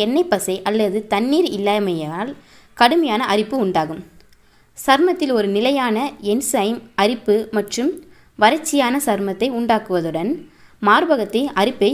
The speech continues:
ஏற்படுத்துகின்றது. இது பரம்பரை அல்லது சுற்றுச்சூழல் மாசுபாடு காரணமாக உண்டாகலாம். சோரியாசிஸ் என்பது சருமத்தில் ஏற்படும் ஒரு வகையான பிரச்சனை.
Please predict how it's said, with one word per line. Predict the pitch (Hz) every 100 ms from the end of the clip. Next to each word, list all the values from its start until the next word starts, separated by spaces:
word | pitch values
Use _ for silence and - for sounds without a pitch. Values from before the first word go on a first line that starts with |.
| 254
ஏற்படுத்துகின்றது. | 214 190 170 165 160 156 151 - - - - - _ _ 240
இது | 226 277 277
பரம்பரை | 226 339 302 311 208
அல்லது | 185 202 247
சுற்றுச்சூழல் | 247 - - 240 226 240
மாசுபாடு | 208 226 208 202 240
காரணமாக | 180 180 165 196 277
உண்டாகலாம். | 208 170 160 151 147 - - - _ _ _ _ _ -
சோரியாசிஸ் | - 349 381 320 320 320 - 208
என்பது | 196 175 175 262 -
சருமத்தில் | 240 277 302 294 269 202
ஏற்படும் | 196 196 220 254
ஒரு | 202 180
வகையான | 214 214 185 -
பிரச்சனை. | 220 208 180